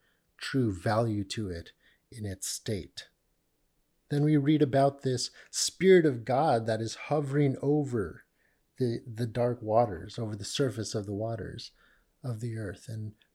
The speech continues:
this, the word spirit here in Hebrew is ruach, and ruach is best interpreted as a spirit or wind or a moving force.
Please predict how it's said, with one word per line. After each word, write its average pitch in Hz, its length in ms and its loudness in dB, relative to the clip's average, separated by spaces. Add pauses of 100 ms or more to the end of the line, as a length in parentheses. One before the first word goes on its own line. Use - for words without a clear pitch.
this, - 200 -2
the 139 200 0
word 160 300 4
spirit 185 640 2
here 104 500 -6 (540)
in 117 140 -4
Hebrew 131 500 0
is 104 180 -6
ruach, 113 540 2 (640)
and 131 140 -2
ruach 147 680 2
is 120 380 -6 (720)
best 139 320 0
interpreted 135 560 0
as 110 260 -2
a 104 220 -4
spirit 143 640 2 (260)
or 113 160 -4
wind 151 680 2 (360)
or 123 180 -4
a 135 40 -4
moving 135 440 2
force. - 720 -4